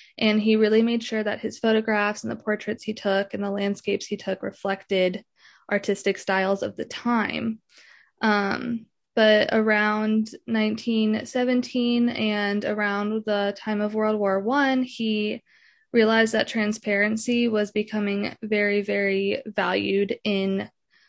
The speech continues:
modern art. So, um, when he started taking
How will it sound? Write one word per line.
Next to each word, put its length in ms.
modern 400
art. 380
So, 680
um, 540
when 140
he 80
started 320
taking 500